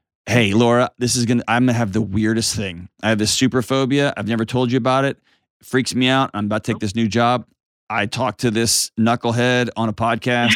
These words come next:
Speaker 2: <laughs>
Speaker 1: and, um, this guy that used to have a real job and now he's a YouTuber and he suggests I do this. Can I borrow your house for five minutes? I just need you to walk around the,
Speaker 2: <laughs>
Speaker 1: the yard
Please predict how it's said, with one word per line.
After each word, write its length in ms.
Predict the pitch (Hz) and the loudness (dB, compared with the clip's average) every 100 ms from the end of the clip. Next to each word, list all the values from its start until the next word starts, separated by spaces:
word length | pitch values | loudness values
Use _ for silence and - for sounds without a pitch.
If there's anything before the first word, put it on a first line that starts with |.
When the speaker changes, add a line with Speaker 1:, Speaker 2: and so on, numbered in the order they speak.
| - | -2
Speaker 2:
<laughs> 40 | |
Speaker 1:
and, 600 | 110 107 101 95 95 - - - - - _ - | -4 -2 -2 -2 -4 -8 -16 -20 -20 -20 _ -6
um, 460 | 92 90 90 82 - - | -2 0 -2 -6 -8 -2
this 180 | 123 - | 0 2
guy 300 | 120 113 117 | 2 2 0
that 200 | 101 120 | -2 -4
used 160 | 117 | -2
to 40 | 123 | 0
have 80 | 110 | 0
a 40 | |
real 180 | 110 120 | 0 0
job 260 | 104 120 110 | 0 0 0
and 60 | |
now 100 | 110 110 | 0 0
he's 100 | 104 | -2
a 40 | |
YouTuber 680 | 101 110 104 135 127 139 139 | -2 -2 0 0 2 2 0
and 120 | 113 113 | 0 2
he 140 | 123 | 2
suggests 460 | 120 117 117 113 104 | 0 -2 0 -2 -2
I 100 | 104 | 0
do 180 | 107 | 0
this. 300 | 110 117 - - | 0 0 -2 -6
Can 120 | - 104 | -4 0
I 80 | |
borrow 160 | 107 110 | 2 2
your 100 | 104 | 2
house 160 | 104 101 | -2 -4
for 140 | 95 | -6
five 260 | - 95 85 | -6 -6 -6
minutes? 260 | 80 78 101 | -10 -10 -4
I 40 | |
just 120 | 104 | 0
need 120 | 117 104 | 0 2
you 40 | |
to 60 | 104 | 2
walk 260 | 101 104 | 2 0
around 200 | 104 101 | 0 0
the, 120 | 101 - | 0 -4
Speaker 2:
<laughs> 40 | |
Speaker 1:
the 100 | 98 | -8
yard 280 | 90 78 - | -8 -8 -12